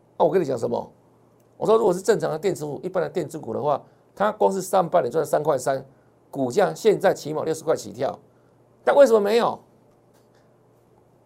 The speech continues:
景气循环股的特性都这样子啊，对不对？卖在低本益比，卖在低本益比，买在高本益比。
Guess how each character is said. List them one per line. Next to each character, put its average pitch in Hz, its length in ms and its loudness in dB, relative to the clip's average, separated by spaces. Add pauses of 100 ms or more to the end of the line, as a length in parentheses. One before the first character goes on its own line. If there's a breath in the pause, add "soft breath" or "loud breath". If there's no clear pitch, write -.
景 135 140 -4
气 185 140 -2
循 160 100 -2
环 175 100 2
股 123 120 -6
的 123 40 -4
特 156 160 0
性 147 140 -10
都 135 80 -8
这 131 100 -8
样 117 140 -6
子 80 160 -18
啊， - 80 -18 (720)
对 165 100 -2
不 156 60 0
对？ 151 180 0 (1400)
卖 202 220 2
在 175 300 2 (160)
低 220 240 -4
本 - 180 0
益 160 160 -4
比， 98 240 -14 (1300)
卖 202 180 2
在 185 140 4
低 214 260 -4
本 131 180 -2
益 165 60 -6
比， 143 180 -12
买 117 200 -2
在 185 180 2
高 214 280 4
本 139 200 -4
益 175 140 -4
比。 92 240 -14